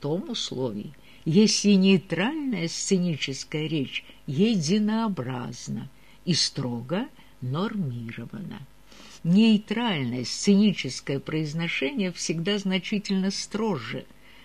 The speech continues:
придерживалось традиционных московских норм, чем произношение бытовое. В театрах, например, сочетание Ж Ж, З Ж, Ж Д в формах косвенных падежей,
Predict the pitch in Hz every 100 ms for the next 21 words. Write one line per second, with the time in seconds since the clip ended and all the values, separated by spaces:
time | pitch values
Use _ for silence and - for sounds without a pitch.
0 | - - 170 151 160 127 131 139 139 139
1 | - - 147 139 143 - 156 151 127 123
2 | - 143 143 - 143 - - 147 - 185
3 | 190 185 208 - - - - - 170 151
4 | 147 147 - 135 131 - 175 226 233 254
5 | - - 139 202 202 208 175 120 214 -
6 | - - - - - - - - 202 302
7 | 285 226 170 160 160 156 147 131 - 170
8 | - 175 202 190 180 175 156 - 160 165
9 | 185 139 135 180 135 95 - - - -
10 | - 147 160 180 170 151 175 127 - -
11 | - - - 143 151 180 131 185 262 202
12 | - - 147 131 120 120 - - - 127
13 | - - 202 - 127 113 147 135 123